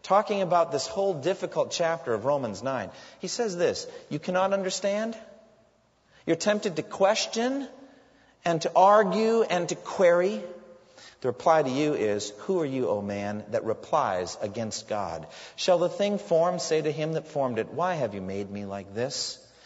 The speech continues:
But that, you may say, is not a fair argument. It's rather a prohibition of argument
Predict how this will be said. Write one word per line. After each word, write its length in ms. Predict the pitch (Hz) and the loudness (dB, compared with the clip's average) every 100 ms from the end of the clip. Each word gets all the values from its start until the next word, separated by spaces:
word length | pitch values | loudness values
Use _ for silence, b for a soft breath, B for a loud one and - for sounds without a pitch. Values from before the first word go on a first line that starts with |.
| B B | B B
But 160 | 196 165 | 2 8
that, 280 | 254 285 175 | 6 6 2
you 100 | 170 | 2
may 160 | 160 | 2
say, 500 | - - 170 220 285 - - B B B B | 2 6 6 6 2 -8 -12 B B B B
is 180 | 208 165 | 4 6
not 220 | 180 185 | 8 8
a 40 | |
fair 300 | 185 233 240 | 6 6 8
argument. 800 | 233 269 277 190 160 113 - - - - - _ _ _ _ _ _ _ _ _ _ _ | 8 8 6 4 0 -2 -6 -12 -16 -20 -20 _ _ _ _ _ _ _ _ _ _ _
It's 160 | 269 208 | -4 4
rather 260 | 175 165 | 6 8
a 80 | 175 | 6
prohibition 840 | 175 214 214 190 220 - 156 98 87 - - | 6 4 6 4 4 4 0 -2 -10 -18 0
of 100 | 135 | 6
argument 600 | 131 123 107 104 87 - | 8 6 4 -4 -6 -10